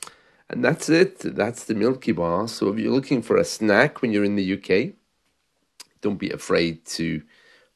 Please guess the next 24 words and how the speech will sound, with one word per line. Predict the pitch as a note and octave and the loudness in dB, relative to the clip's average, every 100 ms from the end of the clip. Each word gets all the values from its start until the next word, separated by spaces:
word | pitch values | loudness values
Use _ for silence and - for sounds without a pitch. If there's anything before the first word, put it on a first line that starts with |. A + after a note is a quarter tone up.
| _ | _
pop | G2 F#2+ | -2 0
into | F#2+ F2+ E2+ | -2 -4 -8
the | E2 | -6
supermarket | - A2 E2+ D#2 D#2 - - | -6 -4 -4 -4 -4 -8 -8
and | D2+ - | -8 -8
pick | F2+ | -6
up | - - | -6 -6
a | |
Milky | D2+ F#2 F2+ - | -2 -2 -4 -8
Bar. | D#2 D#2 D#2+ - _ _ _ - | -2 -2 -2 -8 _ _ _ -4
But | G#2 | -4
if | - | 2
you're | A#2+ | 4
in | C#3 | 4
Europe, | G#2+ A2+ E2 D#2 - - _ _ _ _ | 4 4 2 -2 -8 -20 _ _ _ _
yeah, | - D2 B1+ | -16 -8 -8
you | B1 D#2+ | -6 -10
probably | - F#2+ F2 E2+ E2 | -10 -8 -6 -4 -4
would | D#2+ | -4
know | E2 E2 | -4 -4
it | D#2+ - _ _ | -6 -8 _ _
anyway | G2+ G2+ G2+ E2+ D#2 D2 C#2+ - _ _ _ _ _ _ | -2 0 -2 -2 -4 -6 -10 -14 _ _ _ _ _ _
with | D#2 - - | -18 -18 -10
the | D#2 D2+ | -6 -6